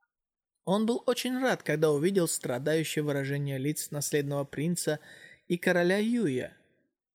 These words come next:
Он не мог не рассмеяться. Ранее, когда они находились за воротами небесной тайны,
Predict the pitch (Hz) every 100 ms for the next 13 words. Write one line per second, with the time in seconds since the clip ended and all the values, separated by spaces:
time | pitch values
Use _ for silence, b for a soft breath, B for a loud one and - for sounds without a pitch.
0 | _ _ _ 190 233 254 208 139 151 143
1 | 135 - 190 165 - - - - _ _
2 | _ _ _ _ _ _ _ - 156 196
3 | 233 156 139 151 156 156 156 151 - 160
4 | 156 151 156 175 220 208 143 143 143 143
5 | 151 - 143 139 165 190 156 123 -